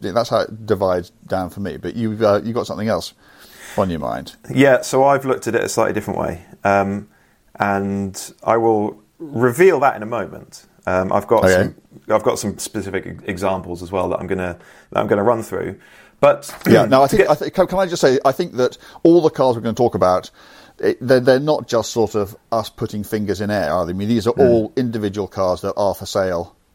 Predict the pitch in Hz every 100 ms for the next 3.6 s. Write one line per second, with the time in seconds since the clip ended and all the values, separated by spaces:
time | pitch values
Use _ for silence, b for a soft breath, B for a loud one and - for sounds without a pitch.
0 | - 113 85 90 120 _ _ _ 107 98
1 | 104 110 - 110 - 90 82 98 78 65
2 | - 107 110 - 110 104 104 95 110 -
3 | 101 - 117 - 98 92